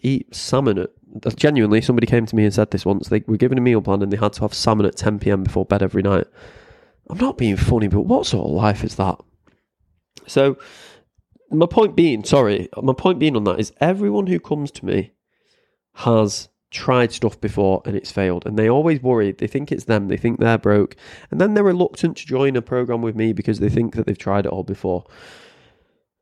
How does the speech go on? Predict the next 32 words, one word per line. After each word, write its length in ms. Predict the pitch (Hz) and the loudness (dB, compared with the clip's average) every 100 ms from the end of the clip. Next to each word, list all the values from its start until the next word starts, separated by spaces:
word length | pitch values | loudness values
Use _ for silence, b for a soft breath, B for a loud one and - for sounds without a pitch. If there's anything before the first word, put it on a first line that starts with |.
| _ _ _ _ _ _ _ _ _ | _ _ _ _ _ _ _ _ _
Most 380 | 151 185 277 - | 0 2 2 0
of 80 | 277 | 0
those 240 | 226 240 | 2 0
things, 400 | - 175 147 107 | 0 2 2 2
like 140 | 107 107 | 0 2
the 40 | |
meal 220 | 113 110 | 2 2
plans 320 | 107 113 104 101 | 2 -2 -2 -4
or 60 | |
the, 280 | 98 98 98 B B B | -2 -2 -4 B B B
the 140 | 110 101 | -4 -2
Slimming 460 | 98 - 104 101 | -2 -4 -6 -2
World 200 | 98 98 | -2 -2
or 60 | 95 | -2
whatever, 400 | 101 95 92 90 B B B B _ _ _ - | -2 -4 -4 -8 B B B B _ _ _ -4
they 80 | 180 | -2
work 280 | 311 349 - | 2 0 2
for 100 | 110 | 0
a 60 | |
little 180 | 101 - | 0 -2
bit. 260 | - 95 - _ _ - | 0 -2 -2 _ _ -6
They 100 | - | -2
may, 200 | 294 349 330 | 0 0 0
yeah, 220 | 330 311 | -2 0
you 160 | 302 | -2
might 260 | 311 330 294 | 0 0 0
lose 180 | 135 101 | 0 2
a 40 | |
little 160 | 104 - | -2 -2
bit 120 | 104 | -2
of 80 | 95 | 0
weight, 280 | 87 87 | 0 -2